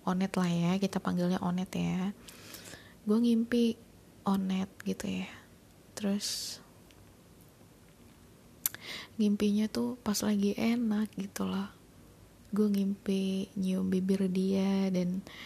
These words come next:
bener-bener meluk dia gitu. Terus gue sampai di dalam mimpi gue nih,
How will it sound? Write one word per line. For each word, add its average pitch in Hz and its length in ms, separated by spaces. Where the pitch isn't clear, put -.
bener-bener 202 920
meluk 208 480
dia 190 540
gitu. 185 220
Terus - 500
gue 240 240
sampai 262 320
di 202 160
dalam 185 240
mimpi 190 320
gue 226 200
nih, 196 240